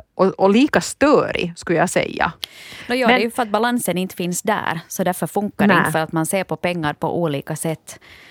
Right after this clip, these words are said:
Speaker 2: Och, och där tycker jag att det är lite synd att om, om den här sp-, signaturen Spargrisen och Slösaren upplever att, att, eh, hon själv ger avkall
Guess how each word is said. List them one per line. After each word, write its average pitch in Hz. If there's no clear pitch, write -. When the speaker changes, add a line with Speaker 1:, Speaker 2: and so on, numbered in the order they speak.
Speaker 2:
Och, -
och 143
där 165
tycker -
jag 151
att -
det 156
är -
lite 156
synd 247
att 160
om, 147
om 151
den 151
här 170
sp-, 156
signaturen 165
Spargrisen 160
och 151
Slösaren 165
upplever 156
att, -
att, -
eh, -
hon 170
själv 214
ger 143
avkall 160